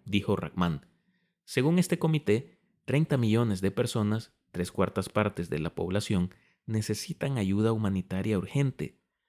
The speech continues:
Naciones Unidas informa que cuatro millones de personas están gravemente desnutridas, entre ellas tres coma dos millones de niños menores de cinco años.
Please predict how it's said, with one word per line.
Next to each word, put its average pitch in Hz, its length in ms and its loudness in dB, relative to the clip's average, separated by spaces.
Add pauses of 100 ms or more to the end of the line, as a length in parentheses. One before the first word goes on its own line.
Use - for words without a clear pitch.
(260)
Naciones 87 500 -2
Unidas 113 480 0
informa 117 580 -2
que - 160 -8
cuatro 120 400 -2
millones 90 480 0
de 90 120 -2
personas 110 680 -4
están 110 500 -6
gravemente 95 720 0
desnutridas, 123 720 -2 (340)
entre 143 300 0
ellas 131 340 2
tres 120 260 0
coma 110 320 0
dos 92 240 0
millones 98 440 0
de 92 100 0
niños 101 400 -2
menores 95 500 0
de 92 100 -4
cinco 82 360 -4
años. - 360 -10